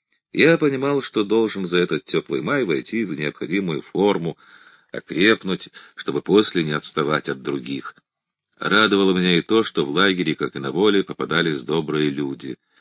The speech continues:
помогали справиться с обстоятельствами. Больничный котёл в зоне получали, как оказалось, не только больные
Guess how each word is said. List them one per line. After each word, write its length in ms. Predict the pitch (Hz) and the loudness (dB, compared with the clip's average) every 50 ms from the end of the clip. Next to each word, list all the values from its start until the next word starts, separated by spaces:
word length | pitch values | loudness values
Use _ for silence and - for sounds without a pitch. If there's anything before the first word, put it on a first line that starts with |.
| _ _ _ | _ _ _
помогали 480 | - 60 73 80 76 107 117 107 98 82 | -8 -4 -4 -2 0 2 2 4 4 2
справиться 680 | 76 - - - 78 85 85 85 78 - - - 69 | 0 -2 -2 2 2 4 4 2 0 -2 -6 -8 -8
с 100 | - - | -8 -10
обстоятельствами. 1000 | - - - - 71 69 65 62 60 - - - - - - - - - - - _ _ _ _ _ _ _ _ _ _ _ _ _ _ _ _ | -12 -10 -4 -2 -2 -2 -2 -4 -6 -10 -12 -12 -14 -12 -12 -12 -14 -16 -18 -20 _ _ _ _ _ _ _ _ _ _ _ _ _ _ _ _
Больничный 680 | - - 104 123 135 156 180 175 - - - 135 120 92 | 2 4 4 4 4 4 2 2 0 0 -2 -2 -2 0
котёл 600 | - - 90 82 - _ - 120 139 156 151 139 | 2 2 2 2 0 _ 2 4 6 6 6 4
в 80 | 127 | 2
зоне 380 | 123 117 113 123 123 120 120 113 | -2 0 2 2 2 2 2 -2
получали, 580 | - - 78 76 73 - - 113 120 123 120 - | -2 -2 -2 -2 -2 0 0 2 2 2 2 0
как 220 | - 85 78 - | 0 -4 -6 -6
оказалось, 540 | - - - 73 76 95 110 117 110 - - | -4 -4 -2 0 2 2 2 2 0 0 -4
не 80 | 104 | -6
только 400 | - - 98 98 104 - - 127 | -2 0 0 0 0 0 -2 -2
больные 540 | 120 117 131 127 120 120 120 117 117 - - | 0 0 0 0 0 0 0 -2 -2 -2 -4